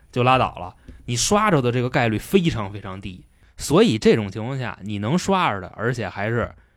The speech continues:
Speaker 1: 之前被拐卖的姐妹，我觉得这事儿也挺威风的，对吧？
Speaker 2: 那你既然说这个啊，我正好再说一，
Speaker 1: 啊。
Speaker 2: 今天我要准备这巧合啊，
Speaker 1: 啊。
Speaker 2: 跟你也挺像。
Speaker 1: 是吗？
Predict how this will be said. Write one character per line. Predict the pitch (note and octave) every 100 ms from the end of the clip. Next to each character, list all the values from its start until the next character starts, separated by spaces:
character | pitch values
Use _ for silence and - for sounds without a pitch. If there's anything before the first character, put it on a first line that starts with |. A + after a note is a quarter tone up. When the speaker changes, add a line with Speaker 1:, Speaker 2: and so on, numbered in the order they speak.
| _
Speaker 1:
之 | B2+ B2+
前 | G#2+ A#2
被 | A2+
拐 | G#2 F#2+
卖 | F#2+ A2
的 | G2
姐 | F2+ F2+
妹， | G2 F#2
我 | F2
觉 | F#2
得 | A#2
这 | A2+
事 | G2+
儿 | F#2
也 |
挺 | F#2+ F2+
威 | F2+ F2+
风 | F2 F2+
的， | G2 _ _ _ _ _
对 | G#2 F#2+
吧？ | F#2
Speaker 2:
那 | C3
你 | A#2+
既 | G#2+
然 | C3+ C#3+
说 | D3+
这 | D3 B2
个 | G2+
啊， |
我 | G#2
正 | G#2+
好 | B2+ A#2
再 | A2+
说 | A#2+ B2
一， |
Speaker 1:
啊。 |
Speaker 2:
今 | A#2 B2+
天 | B2+
我 | A#2+ F2+
要 | G#2 A2+
准 | G#2 F#2 F#2
备 | G#2
这 | G#2 G2
巧 | F#2 F#2 F2
合 | F2 F2
啊， | F2+
Speaker 1:
啊。 | G2+ G2
Speaker 2:
跟 | B2 A#2+
你 |
也 | B2+
挺 | A2 F#2
像。 | A#2 F#2+
Speaker 1:
是 | - G#2+
吗？ | G2 F#2+